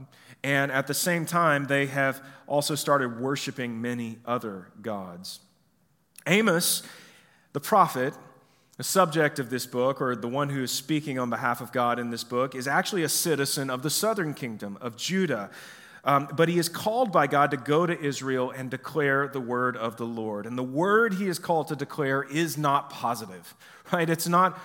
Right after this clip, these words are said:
good. He comes declaring that the people have completely lost their way, and as a result, there are going to be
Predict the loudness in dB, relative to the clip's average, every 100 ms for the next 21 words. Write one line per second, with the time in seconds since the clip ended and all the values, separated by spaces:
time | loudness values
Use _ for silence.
0 | -18 -14 -2 0 2 -2 -4 -6 -2 0
1 | 0 -2 -4 -4 -4 -2 2 4 2 0
2 | -4 -8 -10 -16 -20 -20 -6 -2 -2 -2
3 | -2 0 2 0 0 -4 -2 0 0 0
4 | 0 -2 -4 -4 -2 -2 -2 -4 -8 -12
5 | -16 -12 -4 2 2 2 0 -2 0 0
6 | 0 -2 -8 -12 -4 0 0 0 -4 -4
7 | -4 -4 -4 -8 -10 -8 -8 -6 -10